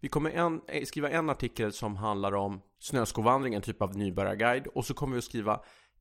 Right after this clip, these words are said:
eh, en nybörjarrapport från just den här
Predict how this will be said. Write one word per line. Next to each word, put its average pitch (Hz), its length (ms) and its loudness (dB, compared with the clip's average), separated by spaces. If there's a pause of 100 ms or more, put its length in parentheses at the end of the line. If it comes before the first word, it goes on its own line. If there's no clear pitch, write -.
eh, 117 240 -4
en 165 320 2 (160)
nybörjarrapport 139 1040 2 (120)
från 180 360 4
just 113 300 -2
den 104 140 -2
här 98 440 -2